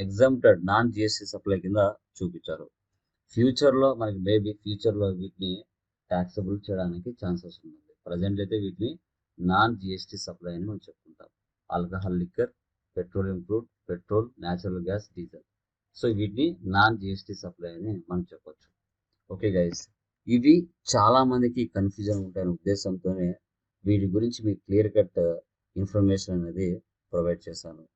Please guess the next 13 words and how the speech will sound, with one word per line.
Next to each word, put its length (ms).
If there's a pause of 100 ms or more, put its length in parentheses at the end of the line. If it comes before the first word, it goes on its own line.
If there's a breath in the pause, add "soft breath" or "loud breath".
(420)
జీరో 380
రేటెడ్ 380
అంటే 200 (520)
supply 400
of 80 (180)
goods 280 (460)
or 60 (140)
services 480 (160)
to, 80 (760)
uh, 260 (760)
both 220 (640)
export 320
to 80